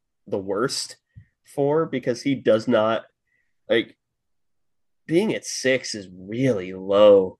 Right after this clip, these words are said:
for him. And it, it only gets, it doesn't get better with the two guys that are left, because they don't deserve being particularly low either.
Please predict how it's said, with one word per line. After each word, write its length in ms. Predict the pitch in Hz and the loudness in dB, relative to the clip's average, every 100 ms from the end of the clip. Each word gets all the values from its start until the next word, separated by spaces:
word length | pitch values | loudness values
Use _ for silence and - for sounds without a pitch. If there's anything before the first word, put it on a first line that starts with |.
| _ _ _ | _ _ _
for 320 | - 101 101 | -2 0 0
him. 360 | 160 92 95 - _ _ _ _ - | 0 -4 -4 -12 _ _ _ _ 4
And 120 | 131 | 6
it, 200 | 131 - _ - | 6 4 _ 2
it 140 | 135 | 6
only 500 | 147 208 190 135 107 - | 6 4 2 2 0 -2
gets, 600 | 120 113 - - - _ _ _ _ _ _ _ _ _ _ _ _ _ - | 0 0 -2 -14 -16 _ _ _ _ _ _ _ _ _ _ _ _ _ -2
it 140 | 135 | 2
doesn't 300 | 160 294 185 | 4 6 4
get 180 | 151 120 | 2 2
better 440 | 107 135 - - _ - | 2 2 0 -4 _ -4
with 240 | 117 - | -4 -2
the 140 | 123 | -6
two 260 | 113 156 143 | 0 2 4
guys 320 | 123 123 120 | 6 6 4
that 140 | 113 107 | 2 2
are 160 | 101 | 0
left, 400 | 101 120 110 _ - | -2 -4 -6 _ -14
because 300 | 110 110 101 | -8 -6 2
they 140 | 127 | 6
don't 240 | 165 104 | 6 4
deserve 480 | 110 104 110 113 110 | -2 0 2 2 0
being 320 | 107 110 107 | 0 0 0
particularly 680 | 101 110 120 113 113 110 113 | -6 -6 -6 -4 -2 0 0
low 300 | 104 110 110 | 4 4 4
either. 480 | 113 202 131 110 | 0 0 0 -2